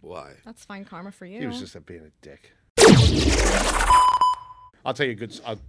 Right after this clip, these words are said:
Speaker 3: Joe Stone crap story, 'cause it's all O G restaurant guys.
Speaker 1: Yeah, yeah, yeah,
Speaker 3: So
Speaker 1: yeah.
Speaker 3: I'm
Speaker 1: All
Speaker 3: in
Speaker 1: those
Speaker 3: there.
Speaker 1: guys are cool.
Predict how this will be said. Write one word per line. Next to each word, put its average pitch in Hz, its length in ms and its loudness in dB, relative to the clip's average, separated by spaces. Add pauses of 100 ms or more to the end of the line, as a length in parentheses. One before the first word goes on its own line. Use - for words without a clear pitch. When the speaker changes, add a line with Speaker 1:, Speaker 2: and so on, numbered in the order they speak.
Speaker 3:
Joe 117 200 -10
Stone 101 240 -14
crap 98 220 -16
story, 90 280 -16
'cause 110 280 -16
it's 147 300 -14
all 156 320 -2
O 131 160 -2
G 117 220 -8
restaurant 95 420 -12
guys. - 320 -20
Speaker 1:
Yeah, 98 200 -10 (200)
yeah, 120 200 -2
yeah, 127 160 -6
Speaker 3:
So 151 100 2
Speaker 1:
yeah. 139 120 0
Speaker 3:
I'm 151 160 -2
Speaker 1:
All 165 60 0
Speaker 3:
in 180 60 2
Speaker 1:
those 180 80 -4
Speaker 3:
there. 175 180 0
Speaker 1:
guys 117 120 -8
are - 40 -20
cool. 110 280 -10